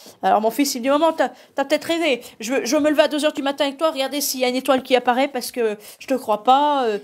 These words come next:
euh, c'est peut-être un, un, un avion que t'as pris pour <laughs> une étoile. Non, mais je dis, attends, t'as quand même du culot. Si je te dis que c'est une étoile, c'est une étoile. Je sais quand même, euh, reconnaître un satellite, un avion et une étoile dans le ciel, quand même.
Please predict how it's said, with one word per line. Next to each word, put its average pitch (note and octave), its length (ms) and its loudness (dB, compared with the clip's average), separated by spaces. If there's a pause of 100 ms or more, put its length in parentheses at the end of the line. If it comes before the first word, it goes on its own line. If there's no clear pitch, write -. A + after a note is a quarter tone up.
(260)
euh, G#3+ 80 -8
c'est A#3 220 -8
peut-être A#3+ 320 -4
un, A3 380 2 (300)
un, G#3+ 500 -2 (220)
un A3 140 2
avion C4 680 2
que B3 60 -18
t'as A#3+ 100 0
pris B3 120 -6
pour A#3 220 -10
<laughs> - 60 0
une D#4 160 4
étoile. D#4+ 400 0 (480)
Non, D4+ 120 -6
mais D#4 100 0
je C#4+ 80 -4
dis, C#4+ 80 -2
attends, C#4+ 360 -4 (260)
t'as D4+ 100 2
quand D4+ 160 4
même D#4+ 140 2
du C#4+ 120 0
culot. D#4+ 220 2
Si D4+ 140 -2
je C4 60 -2
te C#4 80 0
dis C#4 100 2
que - 80 0
c'est C#4+ 80 -2
une B3 80 0
étoile, D4 260 4 (340)
c'est - 180 0
une B3+ 80 -2
étoile. C#4+ 440 0
Je G#3 100 -6
sais C4 180 -2
quand C4+ 120 0
même, A#3 240 -2 (300)
euh, A3 260 2
reconnaître B3+ 420 0
un B3 60 2
satellite, B3+ 460 -2
un G#3+ 80 2
avion B3 340 2
et A#3 60 0
une A3+ 80 -4
étoile A#3 260 0
dans B3 100 0
le C4 60 -2
ciel, C4+ 280 0
quand B3+ 120 0
même. A3 220 -2